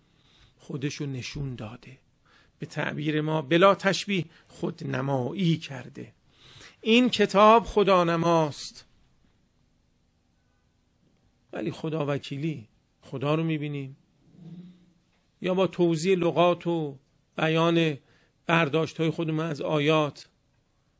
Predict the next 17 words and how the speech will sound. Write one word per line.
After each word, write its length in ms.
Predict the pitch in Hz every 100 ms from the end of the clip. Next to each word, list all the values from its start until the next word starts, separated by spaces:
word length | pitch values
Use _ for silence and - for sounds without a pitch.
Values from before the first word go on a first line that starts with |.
| _ _ -
به 80 |
همدیگه 420 | 147 151 143 165 165
علم 120 | 151
فروشی 460 | - 156 151 -
می‌کنیم 400 | 160 156 156 156
و 60 | 160
فضل 380 | - 147 139 123
فروشی. 600 | - 135 123 - 78 117 _ _ _ _ _ _ _ _ _ _ _ _ _ _ _ _ _ _ _
انشالله 360 | 127 143 131 160
توفیق 400 | 160 151 160 151
داشته 280 | 165 - 165
باشیم 200 | 165 165
بحث 260 | 165 -
قرآن 400 | 180 165 151 156
رو 60 | 160
دنبال 440 | 156 139 139 147
کنیم، 360 | - 165 165